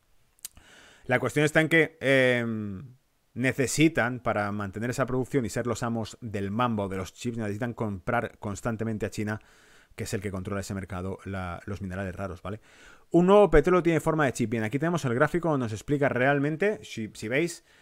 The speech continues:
la comparativa entre la evolución del precio del crudo desde el año dos mil, la evolución del precio del crudo desde el año dos mil, con la comparativa en la evolución del precio de los microchips. Entonces, lo que vemos ahí es que es bastante más estable, pero claro,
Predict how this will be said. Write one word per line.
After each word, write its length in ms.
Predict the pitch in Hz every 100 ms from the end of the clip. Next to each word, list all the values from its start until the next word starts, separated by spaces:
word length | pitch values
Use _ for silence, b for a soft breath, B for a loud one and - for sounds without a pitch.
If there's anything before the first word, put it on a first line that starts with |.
| b
la 180 | 120 123
comparativa 880 | 139 131 131 208 202 208 190 170 170
entre 300 | 135 127 127
la 60 | 127
evolución 400 | 127 123 - 196
del 120 | 202
precio 280 | 202 185 170
del 80 | 139
crudo 180 | 190
desde 140 | 156 127
el 20 |
año 140 | 160
dos 180 | 143 -
mil, 380 | 120 143 214 226 b b b -
la 60 | 110
evolución 280 | 113 147
del 80 | 165
precio 160 | 151 156
del 60 |
crudo 120 | 147 139
desde 100 | 127
el 60 |
año 60 | 151
dos 120 | 113
mil, 220 | 156 196
con 160 | - 147
la 140 | 151
comparativa 500 | 170 156 156 165 165
en 100 | 165
la 80 | 143
evolución 460 | 127 120 - 165 165
del 280 | 117 127 123
precio 320 | 143 143 156
de 100 | 135
los 200 | 143 -
microchips. 760 | 117 139 139 120 - 131 - B B B B
Entonces, 200 | - 131
lo 140 | 127
que 60 | 113
vemos 280 | 127 143 143
ahí 120 | 151
es 100 | 143
que 80 | 156
es 40 |
bastante 320 | 143 151 143
más 140 | 151 123
estable, 400 | - 151 135 110
pero 180 | 110
claro, 340 | 101 147 131